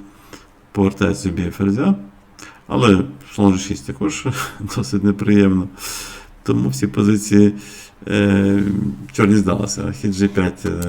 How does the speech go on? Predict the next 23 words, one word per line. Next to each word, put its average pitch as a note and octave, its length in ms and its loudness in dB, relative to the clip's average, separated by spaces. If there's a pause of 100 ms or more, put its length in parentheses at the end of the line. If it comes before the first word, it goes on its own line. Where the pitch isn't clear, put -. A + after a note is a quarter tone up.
(280)
не F#2 380 2
рятує, G2 480 0
тому G2 260 -2
що F#2 440 -6 (340)
після F#2+ 360 -2
Ж A2 140 -6
король F2+ 260 -8
Ж F2+ 100 -8
сім, G#2+ 340 -8 (560)
білі F#2 180 -4
грають F2+ 560 -10
тура E2+ 220 -4 (220)
Ж F2 180 -8
вісім, E2+ 280 -10 (320)
шахмат. - 440 -10 (1120)
Ну, F3+ 140 0
ще D#3 140 4
розглянемо A2+ 600 6 (180)
один G#2+ 340 6
випадок, E3+ 560 0
е, C3+ 260 4 (1080)
гри G#2 400 2
проти, G2 480 2